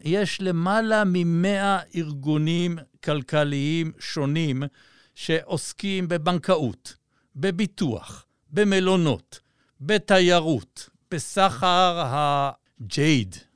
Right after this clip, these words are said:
כן, מה שתרגמו זה לעברית בשם היפה, איחד, אבן הנהדרת הזאת, שאנחנו מכירים או חושבים אותה עליה לפעמים ככה כירוקה, אבל יכולה להיות לבנה, יכולה להיות בכל הצבעים,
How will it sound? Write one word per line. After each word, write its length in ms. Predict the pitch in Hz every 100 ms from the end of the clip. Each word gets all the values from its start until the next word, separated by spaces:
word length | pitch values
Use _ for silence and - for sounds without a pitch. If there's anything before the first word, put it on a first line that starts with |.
| _ _
כן, 260 | 127 131 113
מה 160 | 113
שתרגמו 800 | 110 107 - 110 110 104 110 113 - _ _ _ _ _
זה 120 | 110
לעברית 600 | 107 110 107 98 107 113
בשם 320 | 104 101 113 113
היפה, 300 | 107 95 127
איחד, 540 | 123 - - 123 107 92 - - 139
אבן 260 | 123 127 113
הנהדרת 1000 | 107 107 113 120 113 104 131 135 127 -
הזאת, 380 | 92 92 95
שאנחנו 400 | - 107 104 117
מכירים 460 | 107 101 - 107 110
או 40 |
חושבים 360 | 104 110 98 117
אותה 280 | 113 120 110
עליה 240 | 107 107
לפעמים 520 | 104 107 113 107 113
ככה 280 | 110 110 104 113 117 - - _ -
כירוקה, 720 | 131 123 127 - 226 247 208
אבל 140 | 202
יכולה 300 | 202 208 165
להיות 240 | 127 110 110
לבנה, 520 | 101 107 131 175 175
יכולה 320 | 131 - 107
להיות 220 | 107 107 -
בכל 320 | 101 117 117
הצבעים, 600 | - 113 127 170 196 160